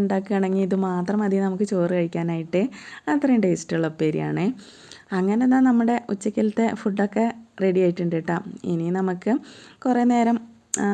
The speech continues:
റെസ്റ്റൊക്കെ എടുത്ത് പിന്നെ ഉച്ചയ്ക്ക് ഫുഡൊക്കെ കഴിച്ച് വീണ്ടും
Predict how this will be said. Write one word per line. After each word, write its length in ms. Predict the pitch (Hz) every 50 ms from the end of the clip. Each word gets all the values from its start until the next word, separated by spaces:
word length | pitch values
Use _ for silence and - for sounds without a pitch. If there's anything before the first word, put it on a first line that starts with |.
| 208 202 202
റെസ്റ്റൊക്കെ 360 | 214 220 - - - 208 - 233
എടുത്ത് 380 | 214 208 208 - - 214 220 208 - - - - -
പിന്നെ 280 | 208 196 196 190 185 196 214 214
ഉച്ചയ്ക്ക് 380 | 214 - - 233 208 208 220 226 220 -
ഫുഡൊക്കെ 340 | 240 208 214 214 - 220 214 233
കഴിച്ച് 380 | 220 214 202 202 - - 226 233 - - - - - - - - - - 262
വീണ്ടും 280 | 247 240 214 226 240